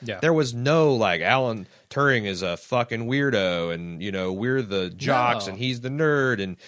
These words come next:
Speaker 2: he's playing with his computer, and we're trying to break codes the old way."
Speaker 1: Yeah, they, they
Speaker 2: There's
Speaker 1: said
Speaker 2: none
Speaker 1: he
Speaker 2: of that.
Speaker 1: was, he was, you know, he had a great sense of humor. He was, uh, a good friend. Like, all of the accounts of Alan Turing,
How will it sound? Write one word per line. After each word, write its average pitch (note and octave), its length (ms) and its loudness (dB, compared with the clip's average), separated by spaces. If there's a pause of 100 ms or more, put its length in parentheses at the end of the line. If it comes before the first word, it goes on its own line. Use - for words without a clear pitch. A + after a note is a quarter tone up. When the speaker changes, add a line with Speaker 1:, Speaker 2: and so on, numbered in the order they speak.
Speaker 2:
he's E3 220 -2
playing B2+ 320 0
with C3 100 -4
his C#3+ 140 -6
computer, D3 640 2
and G2 160 -4
we're D#3+ 140 2
trying B2 220 0
to A2+ 40 -4
break C3+ 300 0
codes E3 260 -2
the G3+ 140 0
old F3 240 0
way." A2 120 2
Speaker 1:
Yeah, E2+ 360 0 (100)
they, E3 140 0
they F3+ 200 -2
Speaker 2:
There's G3+ 160 2
Speaker 1:
said F#3+ 120 4
Speaker 2:
none C#4 140 4
Speaker 1:
he A3 60 4
Speaker 2:
of - 60 0
that. F3 60 -2 (180)
Speaker 1:
was, - 220 -14
he D3+ 260 -8
was, C#3 580 -6 (440)
you B2+ 160 -8
know, G#3+ 200 -4
he C#3+ 80 -6
had C3 100 -4
a A2+ 40 -8
great B2+ 280 -8
sense B2 220 -10
of G#2+ 80 -16
humor. G3+ 640 0
He C3+ 240 -4
was, A2 500 -8 (460)
uh, G#2+ 440 -4
a G#2+ 120 -10
good C#3 220 -4
friend. F#3 520 -2
Like, C3+ 240 -4
all F#3 280 0
of A3 80 -4
the F#3+ 80 -4
accounts F3 460 -4
of A#2+ 60 -8
Alan B2 280 -4
Turing, A2+ 500 -4